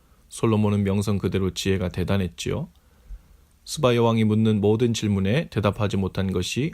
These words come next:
없었다고 했습니다. 그리고 솔로몬은 그 궁을 비롯하여 신하들의 그 모든 모습과 위엄을 보고 스바 여왕이 이렇게 말하죠.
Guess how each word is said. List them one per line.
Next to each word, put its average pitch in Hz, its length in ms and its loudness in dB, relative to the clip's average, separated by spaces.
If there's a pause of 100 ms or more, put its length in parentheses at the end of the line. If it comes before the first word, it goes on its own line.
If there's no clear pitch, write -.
없었다고 104 640 -2
했습니다. - 600 -8 (600)
그리고 107 280 0
솔로몬은 113 720 2 (540)
그 104 220 -2
궁을 127 360 0
비롯하여 101 720 -2 (300)
신하들의 117 560 0
그 110 80 -4
모든 117 440 2
모습과 107 580 0
위엄을 113 460 0
보고 101 500 -2 (240)
스바 - 340 0
여왕이 95 440 0
이렇게 107 320 -2
말하죠. 85 520 -4